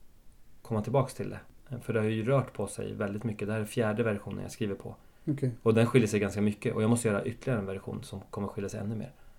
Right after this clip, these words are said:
Speaker 2: Varför det?
Speaker 1: För att, eh, för att få det att bli bra. <laughs>
Speaker 2: Ah, okej, ja.
Speaker 1: Så att liksom alla bitar faller på plats. För det,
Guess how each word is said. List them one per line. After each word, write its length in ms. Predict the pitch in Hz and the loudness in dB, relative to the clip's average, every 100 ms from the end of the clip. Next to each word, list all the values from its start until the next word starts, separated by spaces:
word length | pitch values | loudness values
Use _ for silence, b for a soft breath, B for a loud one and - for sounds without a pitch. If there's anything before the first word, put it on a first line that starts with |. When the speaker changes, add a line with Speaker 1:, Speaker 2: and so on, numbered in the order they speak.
| - - - - - | -20 -20 -20 -20 -2
Speaker 2:
Varför 180 | 156 147 | 2 4
det? 200 | 196 - - - - - - - | 4 2 -4 -14 -18 -14 -12 2
Speaker 1:
För 200 | 139 127 | 8 8
att, 260 | 123 - | 8 6
eh, 240 | 123 117 120 | 6 6 2
för 180 | - 123 | 6 6
att 200 | 120 - | 6 2
få 180 | 123 | 6
det 20 | 107 | 6
att 40 | |
bli 100 | 101 | 6
bra. 160 | - - - | 0 -2 -2
<laughs> 200 | - - | -2 2
Speaker 2:
Ah, 120 | 160 | 4
okej, 280 | 156 160 147 - | 6 6 4 4
ja. 80 | 156 | 2
Speaker 1:
Så 120 | 135 | 6
att 100 | 117 | 6
liksom 240 | 120 117 113 | 6 4 4
alla 360 | 107 101 104 - | 6 4 0 -4
bitar 420 | 117 113 104 107 | 2 2 4 0
faller 200 | 107 98 | 0 -2
på 80 | 98 | -2
plats. 360 | - 110 - - | -2 -4 -4 0
För 140 | 117 | 6
det, 280 | 123 123 | 8 8